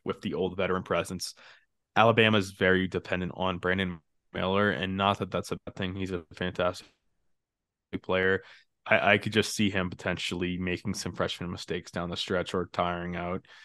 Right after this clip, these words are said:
You know, he's not used to playing this amount of games in, in a physical league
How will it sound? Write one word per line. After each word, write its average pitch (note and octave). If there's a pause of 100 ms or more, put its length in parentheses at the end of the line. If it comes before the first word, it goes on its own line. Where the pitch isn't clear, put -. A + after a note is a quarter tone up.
(140)
You -
know, F2
he's -
not F2+
used F2+
to G2
playing G2 (440)
this A2+
amount G#2+
of G2+
games G#2
in, F2+
in F2+
a F2
physical -
league F#2+